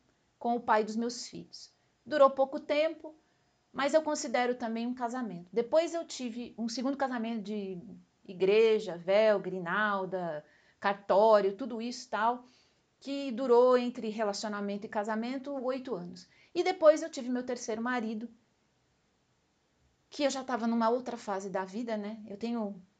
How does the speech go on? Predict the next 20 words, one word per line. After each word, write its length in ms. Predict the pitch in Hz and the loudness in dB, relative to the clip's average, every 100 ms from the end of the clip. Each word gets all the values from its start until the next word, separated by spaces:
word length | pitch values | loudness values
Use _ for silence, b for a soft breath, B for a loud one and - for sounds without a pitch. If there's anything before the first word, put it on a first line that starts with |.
| - | -16
esses 320 | 185 220 190 | -10 -8 -6
blocos 560 | 180 214 214 233 226 190 | 2 8 8 6 0 -4
de 100 | 208 | -4
vida 240 | 214 190 | -4 -4
bem 260 | 170 220 269 | -2 -4 -4
separados, 760 | 233 - 196 175 190 190 175 | -8 -6 -4 -2 -4 -6 -10
assim, 240 | 180 233 233 | -12 -10 -4
cada 320 | 226 226 240 | 0 0 0
bloco 400 | 220 220 220 196 | 4 4 4 0
desse 480 | 202 208 - - - | -2 -2 -6 -14 2
é 160 | 220 | 4
um 160 | 269 254 | 4 0
livro, 560 | 208 214 233 233 294 262 | 0 0 -2 -4 -8 -2
dava 240 | 214 240 | 0 0
pra 120 | 233 | 0
fazer 220 | 220 214 | -2 0
uma 100 | 220 | -2
trilogia, 840 | 214 240 254 233 190 180 202 240 277 | -4 -2 0 0 0 -6 -8 -8 -10
porque 260 | - - 240 | -16 -10 -4
eu, 220 | 220 214 | -2 -4